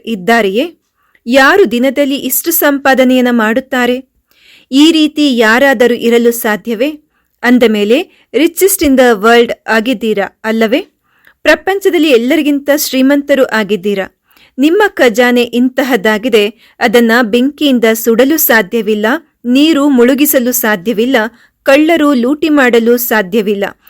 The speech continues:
ರಾಜರು ತಿನ್ನಲು ಸಾಧ್ಯವಿಲ್ಲ. ಇಂತಹ ಖಜಾನೆ ಈ ಪುರುಷೋತ್ತಮ ಸಂಗಮ ಯುಗದಲ್ಲಿಯೇ ಪ್ರಾಪ್ತಿ ಮಾಡಿಕೊಳ್ಳುತ್ತೀರಿ. ಹಾಗಾದರೆ ಇಂತಹ ತಮ್ಮ ಸ್ವಮಾನ ಸ್ಮೃತಿಯಲ್ಲಿ ಇರುತ್ತದೆಯೇ?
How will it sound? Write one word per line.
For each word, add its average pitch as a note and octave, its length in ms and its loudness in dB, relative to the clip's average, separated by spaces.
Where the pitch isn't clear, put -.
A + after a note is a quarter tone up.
ರಾಜರು B3+ 560 2
ತಿನ್ನಲು C#4 520 0
ಸಾಧ್ಯವಿಲ್ಲ. G#3 680 -4
ಇಂತಹ C#4 480 0
ಖಜಾನೆ B3 680 0
ಈ C#4 240 -2
ಪುರುಷೋತ್ತಮ D4 720 -2
ಸಂಗಮ B3+ 500 0
ಯುಗದಲ್ಲಿಯೇ C4+ 600 0
ಪ್ರಾಪ್ತಿ A#3 400 -4
ಮಾಡಿಕೊಳ್ಳುತ್ತೀರಿ. G#3 880 -2
ಹಾಗಾದರೆ A3+ 960 -2
ಇಂತಹ D4 580 -4
ತಮ್ಮ A#3+ 360 0
ಸ್ವಮಾನ B3 680 0
ಸ್ಮೃತಿಯಲ್ಲಿ D4 720 -2
ಇರುತ್ತದೆಯೇ? A3 600 -2